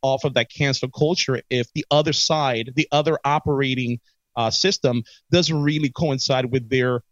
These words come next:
operational beliefs. So it's sad. I'm glad we're s-,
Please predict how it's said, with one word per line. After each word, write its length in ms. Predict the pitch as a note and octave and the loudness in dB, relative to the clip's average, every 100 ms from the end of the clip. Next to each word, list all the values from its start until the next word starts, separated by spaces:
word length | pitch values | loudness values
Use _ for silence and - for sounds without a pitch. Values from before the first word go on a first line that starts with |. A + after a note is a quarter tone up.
| _ | _
operational 640 | B2+ B2+ B2 A#2+ - A#2+ A2 | -2 0 0 0 0 -2 -2
beliefs. 420 | A#2+ A#2+ G#2+ - | -2 -2 -2 -2
So 180 | D#3+ - _ _ _ - | -2 -4 _ _ _ -2
it's 160 | F#3 | 0
sad. 600 | - - C3 D3+ G#3 B3+ - _ _ D#3 | 0 2 2 2 0 -2 -8 _ _ 0
I'm 220 | E3 C#3+ | 0 0
glad 400 | D#3 D3+ F3+ G3 | 0 2 2 4
we're 60 | |
s-, 180 | F3+ C3+ | 2 2